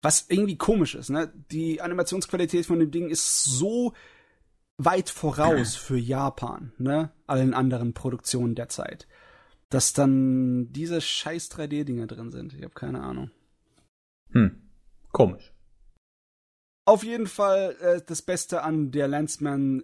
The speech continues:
Speaker 1: äh, Filmgeschichte ist immer noch der eine Nebencharakter, der Buzz Kirk.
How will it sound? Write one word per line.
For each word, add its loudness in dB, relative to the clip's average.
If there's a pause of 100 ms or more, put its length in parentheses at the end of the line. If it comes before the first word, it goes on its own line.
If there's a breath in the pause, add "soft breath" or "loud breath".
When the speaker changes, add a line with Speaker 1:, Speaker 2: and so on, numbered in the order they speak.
Speaker 1:
äh, -4
Filmgeschichte -2
ist -4
immer 2
noch 0
der -2
eine 0
Nebencharakter, 0 (260 loud breath)
der 0
Buzz 0
Kirk. 0